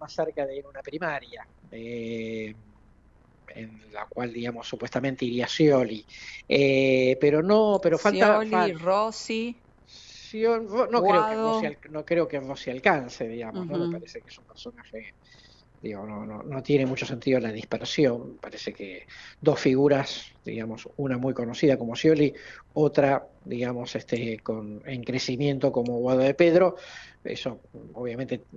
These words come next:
Speaker 1: podría tener algún sentido. Eh, de todas maneras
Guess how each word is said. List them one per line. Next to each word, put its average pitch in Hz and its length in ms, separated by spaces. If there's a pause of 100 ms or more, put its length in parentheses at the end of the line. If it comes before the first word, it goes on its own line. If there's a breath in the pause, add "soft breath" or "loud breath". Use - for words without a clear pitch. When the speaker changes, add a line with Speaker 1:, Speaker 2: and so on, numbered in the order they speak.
(140)
Speaker 1:
podría 123 320
tener 123 260
algún 123 280
sentido. 170 640 (360 loud breath)
Eh, 131 560
de 143 100
todas 185 300
maneras 202 580